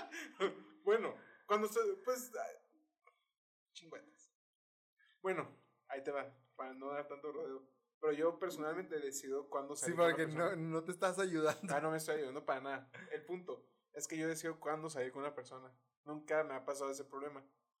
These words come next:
Speaker 1: Pero eso pasa porque no siempre,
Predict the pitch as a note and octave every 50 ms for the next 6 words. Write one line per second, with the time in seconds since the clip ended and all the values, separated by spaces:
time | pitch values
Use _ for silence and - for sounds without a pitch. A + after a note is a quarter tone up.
0 | _ _ _ _ _ _ _ _ F#3+ F#3 F3+ F#3 G3 F#3+ D#3+ D3+ D3+ D3+ - -
1 | - _ _ _ _ _ _ _ _ _ _ _ _ _ _ _ _ _ _ _
2 | _ - E3 D#3 - F3+ F3 - G3+ F#3+ F#3+ F3+ F3+ E3+ C#3+ - - D3 C3+ C3
3 | C3 C3 C3+ C#3+ - - E3 D#3 D#3 -